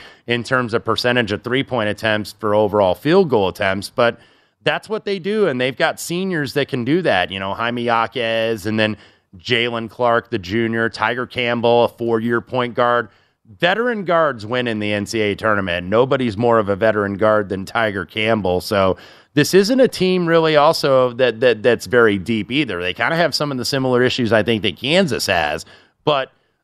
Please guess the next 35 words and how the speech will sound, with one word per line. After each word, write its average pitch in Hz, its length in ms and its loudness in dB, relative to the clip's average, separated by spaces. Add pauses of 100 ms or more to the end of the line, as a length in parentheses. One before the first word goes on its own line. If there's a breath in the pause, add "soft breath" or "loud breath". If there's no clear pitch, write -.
this 147 240 0
is 196 140 -2
a 156 60 0
team 143 420 -2
that, 107 360 -2
that 107 280 -2
gets 120 240 -2
good 117 280 -2
stops. 117 480 -2
And 117 140 -6
this 151 180 -4
is 127 80 -6
also 156 320 0
a 117 40 -4
team, 120 220 -6
and 117 100 -2
I 117 60 0
know, 120 320 0 (320 soft breath)
uh, 117 160 2
V 120 140 -2
S - 120 -4
I 117 40 -6
N's 107 120 -4
own 110 160 2
Daniel 104 460 2
Alvari, 104 400 2
proud 98 260 -2
alum, 82 320 -4
of 87 180 -8
course, 90 260 -8
of 82 120 -10
U 90 140 -4
C 90 160 -4
L 85 160 -2
A, 90 180 0